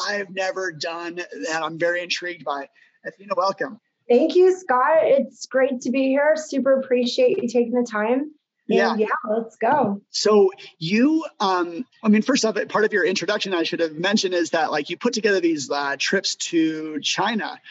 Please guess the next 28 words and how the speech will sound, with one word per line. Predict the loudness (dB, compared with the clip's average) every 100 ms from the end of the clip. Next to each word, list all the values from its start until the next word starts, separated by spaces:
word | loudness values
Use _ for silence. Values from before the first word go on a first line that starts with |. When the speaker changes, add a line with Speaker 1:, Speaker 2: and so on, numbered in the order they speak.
| -20 -10
Speaker 1:
where | -2
you | 0
get | 0
a | -2
whole | -4 -2 2 2
bunch | 2 2 2
of | 2 -2
people, | -6 -6 -2 0 0 -2 -8 -16 -8
you | -2 0
help | 0 0 0 0
them, | 0 2 0 -4 -10 -20 -8
you | -2
know, | 0 2 2 0 -6 _ -12 -10 -10 _ -4
get | 0 2
the |
nerves | 2 2 0 2 0 -4
to | -4
go | 2 2
to | 4 2
a | 2
different | 2 0 0 -2
country | -2 -2 -2 -2 0 0 -2
and | -6 -10 -6
to | -8
talk | -6 -2 0 0
to | -2 -4
manufacturers | -2 -2 -2 -4 -4 -4 -4 0 0 0 -2
directly. | -4 -2 0 -2 -4 -6 -6 -6 -6